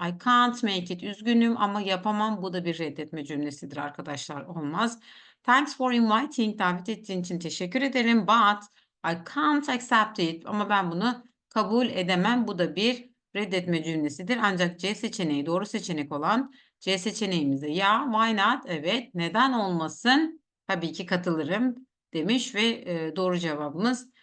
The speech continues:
C şıkkında verilmiş. Evet,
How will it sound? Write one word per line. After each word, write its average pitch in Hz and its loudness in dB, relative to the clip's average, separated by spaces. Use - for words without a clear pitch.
C 202 0
şıkkında 208 -2
verilmiş. 156 0
Evet, 139 -4